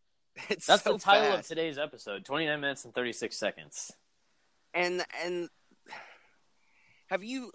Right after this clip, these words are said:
Speaker 1: I mean, have you seen people bitching on Twitter about how fast, you know, they couldn't get to the tickets 'cause the website was faulty, and how there's a couple hundred tickets on StubHub and
Speaker 2: Whatever.
Speaker 1: like, it's just the, the whining and the bitching about it. Like,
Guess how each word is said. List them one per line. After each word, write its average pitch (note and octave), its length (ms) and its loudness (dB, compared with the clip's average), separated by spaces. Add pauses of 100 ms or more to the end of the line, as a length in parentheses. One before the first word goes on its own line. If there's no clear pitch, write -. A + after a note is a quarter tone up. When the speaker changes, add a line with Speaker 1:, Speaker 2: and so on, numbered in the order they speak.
Speaker 1:
I E3+ 60 -2
mean, G3+ 160 2
have G#3+ 140 -2
you A3+ 140 -10
seen G3 300 -2
people F3 260 -4
bitching C3 360 -4
on C3+ 140 -2
Twitter C3+ 360 0
about B2 320 2
how C3 140 -4
fast, - 640 -4
you C#3 100 -6
know, A#2 140 -4
they A#2 120 -6
couldn't C3 300 -6
get B2 280 -4
to C3+ 60 -16
the B2 60 -10
tickets A#2 400 -6
'cause A#2+ 180 -10
the A#2+ 60 -8
website A2+ 540 0
was - 120 -18
faulty, G#2+ 840 -8
and F2+ 80 -18 (500)
how C#3 160 8
there's C3+ 300 2
a C3 40 -10
couple C#3 300 -6
hundred C3+ 320 -8
tickets C3+ 460 -6
on C3 140 -6
StubHub A2+ 800 -6
and G#2 300 -16 (1000)
Speaker 2:
Whatever. E2 500 0
Speaker 1:
like, - 200 -10 (160)
it's - 120 -20
just F#3+ 300 -4
the, G3 240 8
the F3 160 4
whining F#3+ 400 2
and G3 100 -2
the F3 60 -4
bitching F3 460 -6
about C3+ 240 -2
it. A2 100 -6
Like, B2+ 140 -10